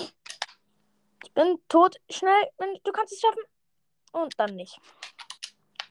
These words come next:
Der ist hier bei mir unten direkt. Direkt bei mir unten ist der. Der ist genau da, wo meine Karte liegt.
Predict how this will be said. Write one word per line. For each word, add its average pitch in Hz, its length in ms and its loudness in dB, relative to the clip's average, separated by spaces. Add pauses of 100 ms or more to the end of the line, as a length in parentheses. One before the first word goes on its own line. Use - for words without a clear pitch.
(1080)
Der 349 140 8
ist - 80 -8
hier 403 140 2
bei 370 100 4
mir 381 320 -6
unten 370 280 -14
direkt. 302 480 -8 (180)
Direkt 330 240 -10
bei 370 80 -8
mir 330 140 -8
unten 294 220 -12
ist 269 160 -12
der. 233 120 -2 (2250)
Der 339 120 6
ist 349 100 -4
genau 370 280 2
da, 381 180 -2
wo 370 60 -12
meine 339 200 -14
Karte 330 380 -10
liegt. 254 360 -20